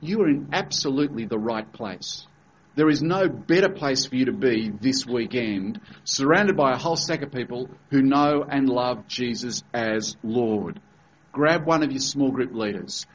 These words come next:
grab one of your friends, and get them to explain Jesus to you this weekend. And as you do, pray with the person you're chatting to. Ask them to pray for you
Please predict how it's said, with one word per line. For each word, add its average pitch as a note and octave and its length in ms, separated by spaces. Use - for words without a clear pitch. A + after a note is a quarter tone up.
grab C#3 320
one D#3+ 160
of D3+ 80
your E3+ 140
friends, G2+ 600
and B2+ 240
get D3 240
them D3 160
to C3+ 140
explain C3+ 880
Jesus C3 580
to F#3 340
you F#2+ 340
this C3 320
weekend. A#2+ 720
And D#3 140
as A3+ 260
you F#3 220
do, B2+ 600
pray C#4+ 320
with C4+ 180
the G#3 80
person F3+ 460
you're D#3+ 80
chatting E3+ 380
to. G#2+ 200
Ask B3 460
them E3+ 240
to D#3+ 80
pray D#3 340
for - 160
you C3 600